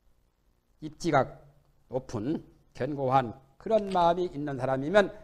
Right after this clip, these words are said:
항상 선지식을 친근함을 거두리니, 선지동자처럼, 선지동자는 선지식을 오십삼 명이나 친견해가지고 성불해버렸죠. 일체 부처님이 그 힘을 주어요.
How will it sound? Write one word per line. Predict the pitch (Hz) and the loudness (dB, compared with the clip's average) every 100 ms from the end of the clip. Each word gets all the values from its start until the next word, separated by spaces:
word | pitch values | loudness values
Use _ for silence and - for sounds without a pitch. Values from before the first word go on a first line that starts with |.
| - - | -20 -20
항상 | - - 208 208 165 117 90 - | -8 0 0 4 4 4 -4 -18
선지식을 | - 170 214 185 147 156 160 139 - - _ _ _ - | -6 -2 -2 -4 -2 4 4 2 -4 -16 _ _ _ -16
친근함을 | - 214 190 151 131 110 - - | -10 -2 0 2 0 -2 -8 -12
거두리니, | 123 117 87 71 - _ _ _ _ _ _ _ _ - | -10 -8 -10 -14 -20 _ _ _ _ _ _ _ _ 0
선지동자처럼, | 220 214 180 156 139 135 123 285 - - _ _ _ _ _ _ _ _ - | 2 2 2 2 0 0 0 0 -2 -16 _ _ _ _ _ _ _ _ -8
선지동자는 | 185 214 180 170 151 139 | -4 -2 0 4 4 2
선지식을 | - 190 170 151 143 117 - - | -2 -4 -4 -2 -2 -2 -8 -18
오십삼 | 107 143 151 147 147 143 | -6 -4 -2 0 2 2
명이나 | 131 120 110 98 - - _ _ _ _ | -2 -4 -6 -8 -12 -20 _ _ _ _
친견해가지고 | - 175 160 135 113 104 92 - _ _ - | -10 -6 -2 0 0 -4 -8 -16 _ _ -20
성불해버렸죠. | - - 180 160 160 135 - 107 - - _ _ _ - _ _ _ _ - | -16 -10 -2 0 0 -4 -10 -10 -12 -20 _ _ _ -20 _ _ _ _ -14
일체 | 147 147 156 | -12 4 4
부처님이 | 135 135 151 151 143 139 127 - - - _ | 4 2 0 2 0 -2 -2 -6 -16 -20 _
그 | 160 | -8
힘을 | 139 180 175 131 | -4 -2 -2 -4
주어요. | - 131 104 76 | -4 -4 -4 -6